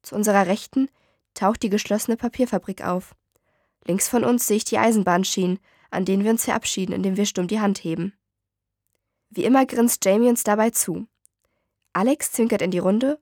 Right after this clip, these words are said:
und ich ziehe die Mundwinkel um einige Millimeter in die Höhe. Das ist unser Ritual, bevor wir nach Hause gehen. Jamie über einen unkrautbewachsenen Hügel, Alex und ich durch den Wald.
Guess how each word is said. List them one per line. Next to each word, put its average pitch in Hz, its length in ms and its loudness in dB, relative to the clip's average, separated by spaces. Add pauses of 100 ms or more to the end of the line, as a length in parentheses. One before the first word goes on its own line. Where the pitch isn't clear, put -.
(120)
und 202 180 -2
ich - 200 -2
ziehe 240 180 0
die 208 120 0
Mundwinkel 214 520 0
um 175 80 -2
einige 220 340 2
Millimeter 202 520 2
in 214 80 0
die 214 140 -2
Höhe. 180 280 -6 (1200)
Das 180 300 0
ist - 220 -4
unser 247 220 2
Ritual, 254 460 0
bevor 254 280 -4
wir 254 80 2
nach 254 180 -2
Hause 175 260 2
gehen. - 320 -10 (680)
Jamie 214 440 0 (340)
über 202 240 -4
einen 202 160 -2
unkrautbewachsenen 202 880 -4
Hügel, 226 380 -2 (480)
Alex 226 360 0
und 185 120 -2
ich - 320 -8
durch 190 160 -6
den 240 160 0
Wald. 180 300 -8